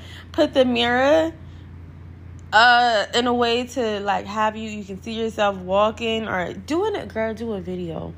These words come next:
Yes, do a video, like, a runway. Be confident. I'm just sharing with y'all what I, <laughs> what I am doing, and it's helping me.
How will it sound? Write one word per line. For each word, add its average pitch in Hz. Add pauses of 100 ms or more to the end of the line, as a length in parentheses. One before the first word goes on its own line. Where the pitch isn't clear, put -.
Yes, 226
do 247
a 269
video, 254
like, 220
a 202
runway. 202 (380)
Be 240
confident. 233
I'm 415
just 415
sharing 277
with 247
y'all 208
what 202
I, 196
<laughs> 508
what 202
I 208
am 202
doing, 190
and 175 (340)
it's 302
helping 262
me. 202